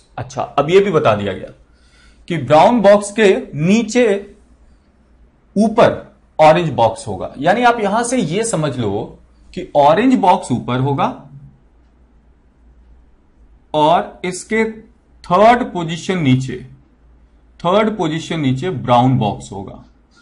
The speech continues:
अब चूंकि अभी हमने बात किया था कि ब्राउन बॉक्स की पोजीशन फ़ोर, फ़ाइव, सिक्स में से एक होगी,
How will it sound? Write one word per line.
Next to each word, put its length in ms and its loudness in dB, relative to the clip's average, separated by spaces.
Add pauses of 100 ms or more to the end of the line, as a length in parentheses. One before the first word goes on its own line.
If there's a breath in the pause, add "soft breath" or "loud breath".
(300 soft breath)
अब 100 -6
चूंकि 240 -4
अभी 160 0
हमने 200 0
बात 240 2
किया 120 -4
था 80 -6
कि 140 -6
ब्राउन 320 0
बॉक्स 240 -2
की 140 -10
पोजीशन 440 -8
फ़ोर, 260 -8
फ़ाइव, 220 0
सिक्स 280 -10
में 100 -6
से 200 -6
एक 100 -14
होगी, 260 -10